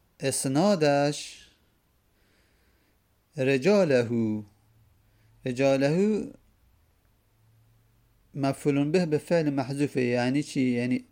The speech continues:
اعنی رجاله، اعنی، یعنی منظورم اسناد آن، یعنی منظورم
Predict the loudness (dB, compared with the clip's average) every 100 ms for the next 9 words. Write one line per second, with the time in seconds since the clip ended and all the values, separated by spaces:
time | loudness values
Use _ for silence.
0 | _ _ _ _ _ _ _ _ -2 2
1 | 2 2 2 2 0 0 0 0 -2 -4
2 | -10 -12 _ _ _ _ _ -6 -2 0
3 | 0 0 0 0 0 0 0 2 2 0
4 | -4 -8 -12 -10 -6 -2 0 0 -2 -2
5 | -2 -2 -4 -10 _ _ _ _ _ -6
6 | -2 0 0 0 -2 -2 0 0 0 -2
7 | -6